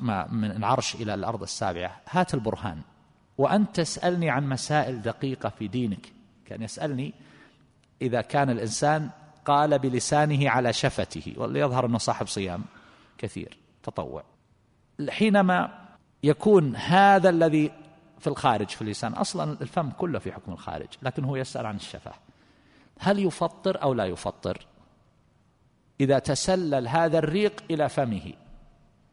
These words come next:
مرة أخرى بعد ما خرج؟ فتعجبت، قلت: "أنت تسأل عن المسائل الدقيقة،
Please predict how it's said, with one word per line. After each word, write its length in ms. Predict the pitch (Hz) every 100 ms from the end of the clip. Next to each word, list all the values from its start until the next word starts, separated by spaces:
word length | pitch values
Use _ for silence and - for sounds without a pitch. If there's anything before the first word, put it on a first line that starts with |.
| _ _ _ -
مرة 240 | 143 135 123
أخرى 400 | 101 92 - - _ _ _ _
بعد 240 | 131 123 117
ما 100 | 104
خرج؟ 380 | - - - - _ _ _ _ _ _ -
فتعجبت، 800 | 123 120 120 117 151 131 - - _ _ _ _ _ _
قلت: 120 | 196 -
"أنت 180 | 190
تسأل 220 | 208 185 160
عن 80 |
المسائل 440 | 147 151 - 156 135
الدقيقة، 520 | 113 113 - -